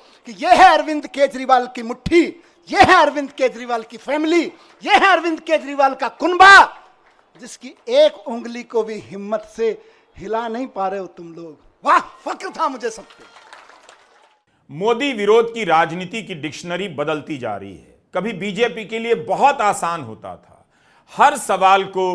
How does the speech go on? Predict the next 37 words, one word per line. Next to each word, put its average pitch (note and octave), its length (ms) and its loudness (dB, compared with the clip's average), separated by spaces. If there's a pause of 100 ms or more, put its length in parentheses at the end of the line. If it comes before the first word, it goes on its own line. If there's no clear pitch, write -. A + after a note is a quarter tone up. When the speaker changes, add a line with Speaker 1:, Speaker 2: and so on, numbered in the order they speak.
(360)
Speaker 2:
मोदी G#3+ 400 -4
विरोध F#3+ 400 0
और F3 100 0
व्यक्तिगत E3+ 580 -2
विरोध F3 340 -4
का G3+ 120 -2
रूप D3+ 260 -6
देने A2 360 -12
में, F2 220 -18 (340)
लेकिन F3+ 240 -8
इंडिया A3 300 0
गठबंधन G#3 640 -2
ने G#3 100 -4
इसे F#3 240 -8
ठोस G#3+ 480 0
वैचारिक D#3+ 640 -2
रूप C#3+ 280 -10
दिया G#2+ 300 -10
है। F2 320 -16 (300)
सिसोदिया G#3 580 0
ने B3 180 -6
आज F#3 360 0
उसका F3+ 300 -6
विस्तार C3+ 520 -2
किया। F2+ 340 -20 (280)
इसी F3+ 260 -8
पार्टी G#3 400 0
मुख्यालय D#3+ 560 -4
में D#3+ 360 -10 (220)
रात D#3+ 460 0
के G#3+ 100 0
वक्त A#3 240 0
संजय F#3 440 -4
सिंह F3 220 -10
का D3+ 140 -4
भाषण C3+ 400 -8
हुआ, D#3 300 -8